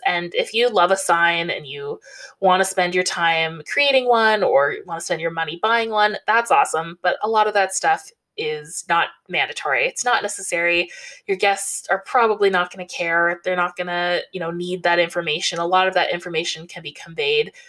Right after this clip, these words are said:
through you, through your officiant, through your M C, or just it's pretty obvious. People will naturally, um, you know, when they see chairs at a ceremony, they will take a seat. <laughs> They will figure that out. They don't need a cute little rhyme telling them to do so.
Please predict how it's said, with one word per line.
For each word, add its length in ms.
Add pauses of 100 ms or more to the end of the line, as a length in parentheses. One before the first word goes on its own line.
(240)
through 680
you, 460
through 200
your 240
officiant, 600
through 220
your 160
M 200
C, 460
or 180
just 440
it's 220
pretty 240
obvious. 420
People 360
will 400
naturally, 680 (380)
um, 320
you 80
know, 80
when 120
they 80
see 300
chairs 680
at 340 (140)
a 140
ceremony, 460
they 120
will 80
take 160
a 60
seat. 360
<laughs> 60 (500)
They 100
will 100
figure 260
that 140
out. 240
They 80
don't 160
need 140
a 60
cute 260
little 220
rhyme 400
telling 340
them 140
to 100
do 140
so. 340